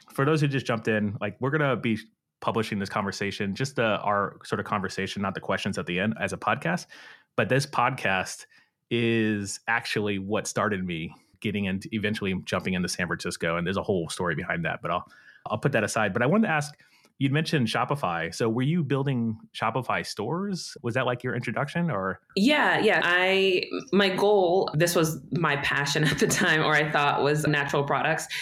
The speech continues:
Speaker 2: 'cause I was really into organic food and, and,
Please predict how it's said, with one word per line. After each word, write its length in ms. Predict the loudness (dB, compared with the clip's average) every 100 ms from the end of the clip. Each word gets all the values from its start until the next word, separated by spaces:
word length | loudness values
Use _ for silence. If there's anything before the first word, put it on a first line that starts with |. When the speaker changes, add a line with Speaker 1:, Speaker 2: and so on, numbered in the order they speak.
| -6 -4 0
Speaker 2:
'cause 140 | 4
I 60 | 4
was 120 | 4
really 240 | 4 4
into 340 | 4 4 4 4
organic 680 | 4 4 4 4 2 -2 -8 -8
food 640 | 4 6 8 8 6 4
and, 340 | 4 4 4
and, 320 | 4 4 2